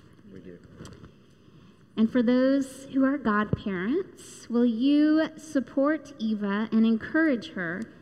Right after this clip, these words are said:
Speaker 2: in her Christian life? Amen.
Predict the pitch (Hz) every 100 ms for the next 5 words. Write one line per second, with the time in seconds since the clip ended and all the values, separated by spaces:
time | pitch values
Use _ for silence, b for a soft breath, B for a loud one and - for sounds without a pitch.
0 | - 214 214 214 - 220 - 220 214 180
1 | 107 196 - _ - - _ _ - -
2 | - - - _ 202 - -